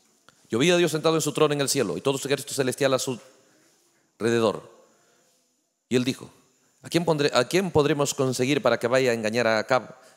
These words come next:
de manera que las palabras de Elías, mi profeta vindicado, se cumplan? Porque yo dije que él iba a venir y Elías tenía mi palabra". Un espíritu de engaño va a moverse,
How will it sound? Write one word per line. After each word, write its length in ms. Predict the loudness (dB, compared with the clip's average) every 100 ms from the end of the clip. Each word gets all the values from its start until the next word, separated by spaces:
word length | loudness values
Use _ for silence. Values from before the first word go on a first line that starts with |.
| -4
de 140 | -2
manera 320 | 2 2 0
que 80 | 0
las 140 | -4 0
palabras 320 | 0 2 0
de 60 |
Elías, 440 | 0 0 -2 -4 -12
mi 300 | -8 -4 -2
profeta 380 | -2 -2 -2 -2
vindicado, 400 | -4 -4 -2 0
se 120 | -2
cumplan? 400 | -6 -4 -6 -6 _ _ _ _ _ _ _ -10
Porque 200 | -6 -4
yo 60 |
dije 200 | -4 -4
que 540 | -2 -2 -2 -6 -20 _ _ _ -2
él 180 | 0
iba 140 | 0 -2
a 20 |
venir 600 | -2 -2 -4 -8 -14 -18
y 100 | -10
Elías 520 | -4 -2 -2 -6 -14 -18 _
tenía 260 | -10 -4 -4
mi 140 | -4
palabra". 540 | -6 -2 -2 -2 -12 -20 _ _ _ _ _ _ _ _ _ _ _ _ _ _ _ _ _ _ _ -20 _ _ _ _ _ _ _ _ _ _ _ _ -12
Un 100 | -4
espíritu 400 | -2 0 -2 -2
de 60 | 0
engaño 300 | 2 2 2
va 40 |
a 40 | 2
moverse, 520 | 2 0 0 -6